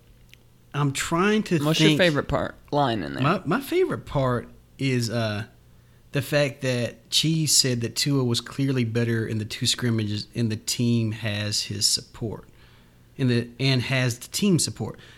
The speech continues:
Speaker 1: because I, I'm curious as to know if Cheese is in the locker room or if he
Speaker 2: Maybe
Speaker 1: and
Speaker 2: he's been
Speaker 1: Nick,
Speaker 2: there.
Speaker 1: he and Nick are having discussions on this.
Speaker 2: Maybe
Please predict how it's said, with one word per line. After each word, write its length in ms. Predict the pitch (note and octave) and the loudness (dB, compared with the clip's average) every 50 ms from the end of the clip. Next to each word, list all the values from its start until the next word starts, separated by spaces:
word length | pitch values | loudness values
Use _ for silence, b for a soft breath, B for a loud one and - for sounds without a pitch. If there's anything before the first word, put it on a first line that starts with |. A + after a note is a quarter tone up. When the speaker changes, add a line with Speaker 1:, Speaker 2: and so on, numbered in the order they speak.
| b b b b b b - - - D3 | b b b b b b -18 -6 0 2
Speaker 1:
because 400 | C#3 C3+ - - E3 D3+ - - - - | 2 2 4 4 2 2 2 -2 -6 -4
I, 180 | C3+ D3+ D#3+ - - - - _ - | -2 -2 -2 -4 -10 -20 -18 _ 0
I'm 220 | C3+ C#3+ D#3 D#3 C3+ | 2 4 4 4 4
curious 440 | - - - F3 F#3+ G3+ F3+ - | 2 2 4 4 4 4 2 2
as 120 | C#3+ C#3 C3+ | 0 0 0
to 100 | - C#3 | 0 -2
know 220 | A#2 B2 B2+ C3 C3 | 0 0 0 0 0
if 160 | B2+ B2+ - | 0 -2 0
Cheese 400 | - - - D3+ D3 D3 C#3 B2 | 0 0 2 2 2 2 4 4
is 140 | A#2 G#2+ - - | 2 2 0 -2
in 240 | - C3 C#3 D3+ C#3+ | 0 4 4 6 6
the 60 | B2+ A#2+ | 4 2
locker 300 | A#2 A2 A#2+ A#2+ - A#2 | 0 0 -2 -2 -4 -4
room 320 | A2 A2 G#2+ G#2+ A2+ - | -4 -2 -2 -2 -2 -2
or 100 | A#2+ A#2 | -2 -2
if 100 | A2 - | -4 -2
he 320 | - C3+ C3 B2+ B2 A#2+ - b b b b b b b b - | 0 0 0 0 0 -4 -6 b b b b b b b b -4
Speaker 2:
Maybe 220 | D3 D3+ E3+ C#3+ | -4 -2 2 2
Speaker 1:
and 80 | C#3 A#2+ | 4 4
Speaker 2:
he's 40 | A#2 | 6
been 100 | A#2 B2 C3 C3+ - | 4 4 4 2 0
Speaker 1:
Nick, 60 | C#3+ B2 | 0 -4
Speaker 2:
there. 80 | - - | -10 -8
Speaker 1:
he 380 | - C3 C#3+ C#3 C3+ C3+ B2 A#2+ | -2 0 2 2 2 0 0 -2
and 180 | B2 A#2 A2+ A2+ | 0 0 2 2
Nick 380 | B2 B2+ B2 A#2 A#2+ - - | 2 0 0 -2 -4 -6 -6
are 280 | B2+ A#2 A2 G#2+ G#2+ A2 - | -4 -4 -4 -4 -6 -8 -6
having 300 | - B2+ A#2 A2+ A2 G#2+ | -4 -2 -2 -2 -2 -4
discussions 540 | G2+ G#2 - - - A#2 A2 - - G#2+ G2+ | -4 -4 -6 -6 -6 -6 -6 -6 -6 -8 -8
on 140 | - - - | -8 -10 -12
this. 280 | - B2+ - - - - - | -14 -12 -12 -12 -12 -8 -2
Speaker 2:
Maybe 280 | D#3+ E3+ G3+ G3 C4+ | 2 2 4 4 4